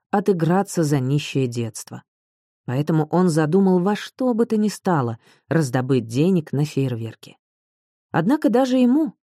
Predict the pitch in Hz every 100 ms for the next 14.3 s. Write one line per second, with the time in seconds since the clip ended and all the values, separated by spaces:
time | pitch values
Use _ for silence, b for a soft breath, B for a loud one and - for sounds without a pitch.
0 | - 143 151 139 175 180 160 160 143 139
1 | 135 123 120 135 226 - 220 214 _ _
2 | - 131 202 254 220 120 123 - 131 -
3 | b - - 170 190 165 151 135 - 113
4 | - - 110 107 156 240 247 214 160 269
5 | - - 120 110 110 107 117 - _ _
6 | _ _ _ _ - 180 269 349 285 277
7 | - 269 247 233 175 202 208 185 165 147
8 | 156 139 151 165 147 147 143 147 - 123
9 | 143 180 143 - 131 147 143 131 117 -
10 | 190 233 214 208 202 b b b 220 208
11 | 214 220 208 302 277 233 180 170 156 185
12 | 160 160 - 143 123 - 139 - 120 -
13 | 117 _ - - 151 131 120 123 123 113
14 | 196 220 208